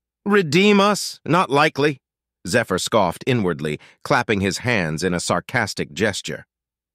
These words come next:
The temple devoted to Arya, the goddess of light and one of the three supreme gods, served as the predominant religious institution and the primary moneylender in the region.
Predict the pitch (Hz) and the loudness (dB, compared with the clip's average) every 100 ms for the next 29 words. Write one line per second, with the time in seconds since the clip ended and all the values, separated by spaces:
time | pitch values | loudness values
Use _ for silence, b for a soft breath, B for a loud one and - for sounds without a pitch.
0 | _ _ - - 147 131 123 113 107 113 | _ _ -2 0 0 0 0 0 2 2
1 | 104 131 139 135 101 80 76 B B 117 | 2 0 2 2 2 0 -4 B B 0
2 | 123 139 139 - 117 104 117 82 - 80 | 2 2 2 2 0 2 2 0 -2 0
3 | 98 110 113 95 101 131 120 - 110 - | 2 2 2 0 -2 0 0 0 -2 0
4 | 123 104 98 113 107 76 80 - B - | 0 0 2 2 2 -2 -6 -10 B -6
5 | - 170 160 139 120 131 - 127 147 151 | 2 2 4 2 0 0 0 0 2 2
6 | 147 143 127 131 143 123 117 123 113 117 | 0 0 -2 0 0 0 0 0 -2 -4
7 | - 180 143 98 101 123 143 123 - 156 | -2 0 2 2 2 2 0 0 0 0
8 | 147 139 123 127 135 156 107 82 76 85 | 0 2 2 2 2 2 0 0 0 0
9 | 90 92 92 110 85 69 | 2 0 0 -2 -2 -8